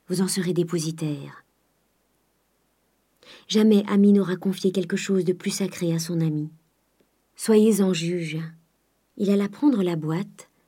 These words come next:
la sortit du fourreau, l'ouvrit et montra tristement à sa cousine émerveillée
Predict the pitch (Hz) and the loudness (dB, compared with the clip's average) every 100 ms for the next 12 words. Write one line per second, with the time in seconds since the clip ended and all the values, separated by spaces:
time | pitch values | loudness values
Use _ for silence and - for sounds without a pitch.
0 | _ _ - 185 202 - 254 202 - 175 | _ _ -4 -2 -4 -2 -2 -2 -4 -6
1 | 156 156 180 - - - 175 220 208 254 | -4 -6 -8 -14 -20 -8 0 2 4 4
2 | 285 190 185 185 170 240 - 208 196 175 | 6 4 0 -6 -4 -6 0 2 2 0
3 | 180 170 196 185 180 175 190 185 165 156 | -4 -4 -2 2 2 2 -2 0 -2 -2
4 | 156 185 | -4 -6